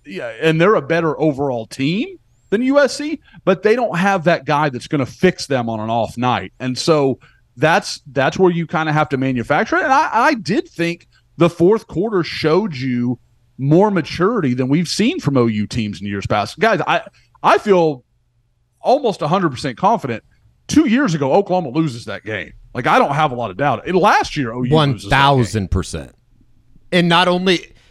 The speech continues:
Speaker 2: George, we talked about this on the, uh, instant reaction.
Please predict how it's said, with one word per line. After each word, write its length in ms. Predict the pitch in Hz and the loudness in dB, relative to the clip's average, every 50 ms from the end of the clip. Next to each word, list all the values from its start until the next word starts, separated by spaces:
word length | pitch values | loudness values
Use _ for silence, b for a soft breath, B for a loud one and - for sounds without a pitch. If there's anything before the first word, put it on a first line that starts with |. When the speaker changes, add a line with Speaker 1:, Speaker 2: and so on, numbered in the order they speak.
| b b b | b b b
Speaker 2:
George, 260 | 120 139 160 143 117 | -2 0 0 0 0
we 120 | 110 131 147 | 0 -2 0
talked 240 | - 151 135 - 117 | 0 0 0 0 -2
about 180 | 113 120 101 | -4 -4 -4
this 240 | 110 120 113 - - | -4 -8 -8 -6 -4
on 140 | 120 117 110 | -4 -2 -2
the, 220 | 107 110 107 107 | -2 0 0 0
uh, 140 | 104 101 98 | 0 0 -2
instant 360 | - 127 131 120 - 143 107 95 | -2 -4 -4 -2 0 -2 -2 0
reaction. 480 | 101 95 95 101 120 - - 90 - | -2 0 0 0 0 -2 -6 -12 -12